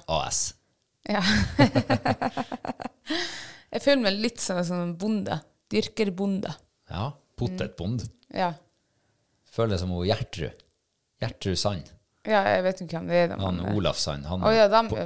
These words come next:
Speaker 2: var dem potetbonde?
Speaker 1: ja, potetbonde.
Speaker 2: Å.
Speaker 1: Mm.
Speaker 2: Ja,
Speaker 1: Bodde på
Speaker 2: ok.
Speaker 1: Nøysomheten.
Speaker 2: Ah.
Speaker 1: Ja.
Speaker 2: Ja.
Speaker 1: Nei, jeg må bare si at, eh, vi har fått poteten i jorda.
Speaker 2: Ja.
Speaker 1: Og, eh, det har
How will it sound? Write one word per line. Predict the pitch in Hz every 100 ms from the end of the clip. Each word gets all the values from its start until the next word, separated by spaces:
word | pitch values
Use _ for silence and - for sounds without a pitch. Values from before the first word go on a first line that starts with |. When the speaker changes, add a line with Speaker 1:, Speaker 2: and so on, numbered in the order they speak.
| 190
Speaker 2:
var | 196
dem | 214 233
potetbonde? | - 202 196 95 95 -
Speaker 1:
ja, | 104
potetbonde. | 104 92 90 - 85 76 - - -
Speaker 2:
Å. | 175 180 - -
Speaker 1:
Mm. | 80 95
Speaker 2:
Ja, | 120 _ -
Speaker 1:
Bodde | 90 95
på |
Speaker 2:
ok. | 85
Speaker 1:
Nøysomheten. | 82 92 - 95 87 101 - 82 -
Speaker 2:
Ah. | 190 220 240 - - _
Speaker 1:
Ja. | - 147 _ -
Speaker 2:
Ja. | 214 - - - - - - _ _ _ -
Speaker 1:
Nei, | 143
jeg | 147 147
må | 151
bare | 135
si | - 147
at, | 110 -
eh, | 107
vi | 110
har | 107
fått | 95
poteten | 90 110 104 73
i |
jorda. | 73 73 - - - - - -
Speaker 2:
Ja. | 160 151 - _ - - -
Speaker 1:
Og, | 117 95 92
eh, | 92 87 85 -
det | 104
har | 104 98